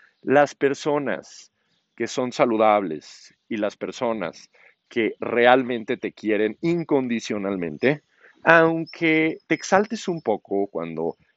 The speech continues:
compartas lo, el silencio que estabas, que compartas lo que estabas guardando el silencio, van a regresar a tu vida. Van a regresar a tu vida porque te van a ver que no te la estás pasando bien, que realmente había un problema.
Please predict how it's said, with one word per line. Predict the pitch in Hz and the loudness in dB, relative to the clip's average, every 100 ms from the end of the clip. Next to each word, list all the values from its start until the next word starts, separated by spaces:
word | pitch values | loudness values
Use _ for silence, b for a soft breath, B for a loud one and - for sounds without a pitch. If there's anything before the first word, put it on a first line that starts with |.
| _ | _
compartas | 107 101 127 113 - 120 120 - | -6 0 2 2 4 2 2 -6
lo, | - 107 98 92 95 90 - | -6 -2 -2 0 0 -2 -2
el | 95 85 | -6 -6
silencio | - 135 127 123 120 120 110 | -4 2 4 4 0 -2 -2
que | 95 | -2
estabas, | - 92 95 - - 85 76 - | -4 0 0 -2 -8 -8 -8 -8
que | 90 | -8
compartas | 95 92 104 104 123 123 - B B - | -6 2 4 6 4 4 -2 B B 0
lo | 123 104 | 4 4
que | - | 2
estabas | 110 147 156 139 | 2 6 6 4
guardando | 107 101 110 | 0 -2 -4
el | 107 | -8
silencio, | - 98 104 143 - B - | -8 -8 -4 -2 -4 B 2
van | 208 | 4
a | |
regresar | 220 175 160 170 | 4 2 -2 -4
a | 160 | -4
tu | 139 | -6
vida. | 135 82 - _ b b | -6 -6 -10 _ b b
Van | - 165 | -4 0
a | |
regresar | 185 165 - 156 | 0 -2 -2 -2
a | |
tu | 151 | -2
vida | 143 147 | -2 -2
porque | 123 107 | -4 -8
te | - | -6
van | 127 | -6
a | 139 | -4
ver | 131 | -6
que | 139 | -6
no | 131 131 | -8 -6
te | |
la | 127 | -6
estás | 117 123 - | -4 -6 -4
pasando | 117 - 117 113 | -6 -6 -6 -6
bien, | 110 113 90 71 b b b - | -4 -4 -4 -12 b b b -2
que | 113 | 2
realmente | 123 131 135 123 | 6 4 4 0
había | 120 120 | -2 0
un | 113 117 | -4 -4
problema. | 110 107 117 117 | -4 0 0 0